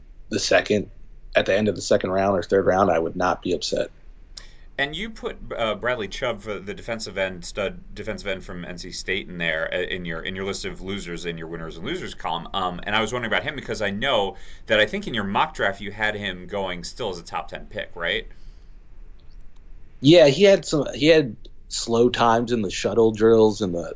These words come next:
Speaker 1: you know, the change of direction drills, which those are the most predictive drills for success for pass rushers at the next level.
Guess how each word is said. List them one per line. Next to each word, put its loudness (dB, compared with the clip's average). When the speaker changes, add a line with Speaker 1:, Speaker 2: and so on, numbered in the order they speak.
Speaker 1:
you 4
know, 8
the 8
change 6
of 4
direction 4
drills, 8
which 4
those 10
are 8
the 4
most 2
predictive 4
drills 6
for 4
success 2
for -2
pass 2
rushers 6
at 6
the 2
next 2
level. 8